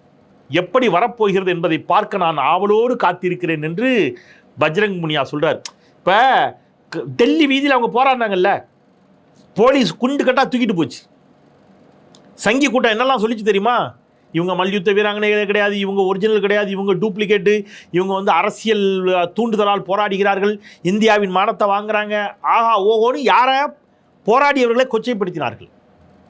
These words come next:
அந்த டெல்லி வீதியில் போராடியவர்களை போய் எட்டி பார்ப்பதற்கு பிரதமருக்கு மனம் இல்லை. ஏன் போராடினாங்கன்னா உங்களுக்கு தெரியும்னு நினைக்கிறேன், அதனால நான் அதை ரீகால் பண்ண விரும்பல.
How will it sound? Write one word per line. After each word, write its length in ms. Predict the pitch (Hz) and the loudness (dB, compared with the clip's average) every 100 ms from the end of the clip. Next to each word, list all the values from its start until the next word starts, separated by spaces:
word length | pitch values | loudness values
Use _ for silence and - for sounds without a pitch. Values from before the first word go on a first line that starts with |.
| _ _ _ _ - - - - - - | _ _ _ _ -20 -20 -20 -20 -20 -12
அந்த 240 | - 180 185 | -2 0 0
டெல்லி 420 | 151 180 254 302 | 2 0 2 2
வீதியில் 300 | 269 247 240 | 2 0 0
போராடியவர்களை 640 | 180 247 254 247 233 226 | 0 2 2 0 -2 -2
போய் 440 | 233 - 240 269 262 | -2 -2 0 0 0
எட்டி 300 | 220 208 277 | -2 -2 -2
பார்ப்பதற்கு 640 | 240 247 233 226 214 208 | 0 0 0 -2 -2 -4
பிரதமருக்கு 500 | 214 214 233 240 220 | -4 -2 0 -2 -2
மனம் 280 | 220 185 220 | -2 -2 0
இல்லை. 220 | 202 127 - _ _ _ _ _ _ _ _ _ _ - - - - - - - - | -2 -2 -6 _ _ _ _ _ _ _ _ _ _ -20 -20 -20 -20 -20 -20 -20 -8
ஏன் 320 | 151 226 285 | 2 2 2
போராடினாங்கன்னா 680 | 277 254 247 240 240 240 247 | 2 2 0 -2 -6 -4 -2
உங்களுக்கு 320 | 277 233 208 | 0 0 -2
தெரியும்னு 320 | 170 226 247 262 | 0 0 0 -2
நினைக்கிறேன், 400 | 220 214 214 143 | -2 -2 -2 -2
அதனால 280 | 170 220 | -2 -2
நான் 140 | 233 214 | -2 -2
அதை 180 | 196 233 | -2 0
ரீகால் 200 | 247 190 | 0 -2
பண்ண 160 | 196 | -4
விரும்பல. 360 | 196 196 190 | -2 -2 0